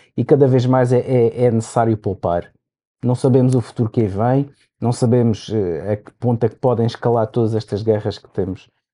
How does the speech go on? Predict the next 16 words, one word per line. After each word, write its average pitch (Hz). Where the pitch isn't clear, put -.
infelizmente, 113
a -
decorrer. 113
Hum, 113
e -
Portugal 127
fazendo 123
parte 113
da 123
nato, 120
eh, 117
se 120
houver 117
uma 110
situação 107
mais, 101